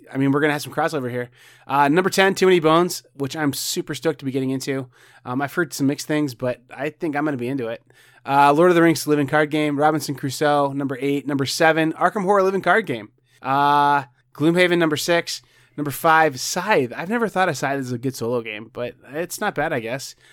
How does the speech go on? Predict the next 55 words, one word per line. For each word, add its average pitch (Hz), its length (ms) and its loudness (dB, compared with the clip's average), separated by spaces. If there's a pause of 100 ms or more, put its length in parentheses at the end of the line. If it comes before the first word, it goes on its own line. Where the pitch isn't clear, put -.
(140)
Uh, 139 160 -2
Aeon's 185 320 4
End, 185 280 4 (100)
I 143 80 -4
like 147 160 0
that 160 100 0
game 151 140 -2
quite 151 160 0
a - 40 -2
bit, 151 300 0
and 147 120 -4
I - 40 2
actually 151 200 -4
thought 143 180 0
of 127 120 -6
playing 135 200 -4
it 113 120 -10 (160)
solo 139 360 -4
quite 135 320 -6
a 127 40 -4
bit. 190 240 0 (440)
Terraforming 202 380 4
Mars, 185 220 4
another 170 160 2
one 170 100 4
I've 147 100 2
never 156 160 2
played 147 380 0
solo, 147 400 2
but 123 280 -6
I 127 80 -6
hear 139 160 -2
it's 131 120 -8
good. 185 280 2 (440)
And 165 120 2
then 185 140 4
Mage 208 240 4
Knight 226 160 4
has 165 120 0
been 170 140 0
the 151 80 0
champion 156 640 -2
for 135 260 -8
years 117 460 -8
for - 160 -10
the 127 100 -2
best 143 220 -2
solo 143 240 2
game 139 240 0
from 135 120 -4
the 117 80 -2
Solo 131 240 -6
Players 135 300 -4
Guild, 180 280 2 (520)
um, 131 560 0